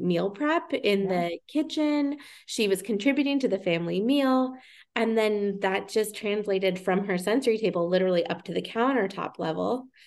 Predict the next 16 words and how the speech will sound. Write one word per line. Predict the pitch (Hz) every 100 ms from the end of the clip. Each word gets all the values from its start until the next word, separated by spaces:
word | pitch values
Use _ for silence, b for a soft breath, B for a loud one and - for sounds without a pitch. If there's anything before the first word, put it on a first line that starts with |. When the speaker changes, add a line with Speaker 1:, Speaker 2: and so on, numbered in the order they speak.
| b
Speaker 1:
And | 226
what | 233 277
is | 262
cooking? | - 294 233 214
Cooking | 277 370 466 339
is | 269
sensory | 254 208 - 196 196
play, | 202 175 269
<laughs> |
right? | 247 302 -
Speaker 2:
Of | 453 427 180
course, | 220 190
Speaker 1:
It's | 262 -
Speaker 2:
a | -
hundred | 208 208
percent. | 202 254 254 185 -